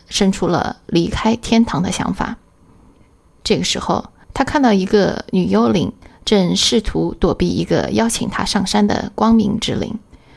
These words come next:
看得出来，他在地上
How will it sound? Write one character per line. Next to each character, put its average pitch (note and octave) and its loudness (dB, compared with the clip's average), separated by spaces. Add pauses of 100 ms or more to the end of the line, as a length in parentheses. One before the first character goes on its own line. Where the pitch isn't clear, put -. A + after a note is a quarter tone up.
(340)
看 D4 2
得 B3 6
出 A#3+ 0
来， - 0 (280)
他 C4+ 0
在 C4+ 0
地 A#3 0
上 - -2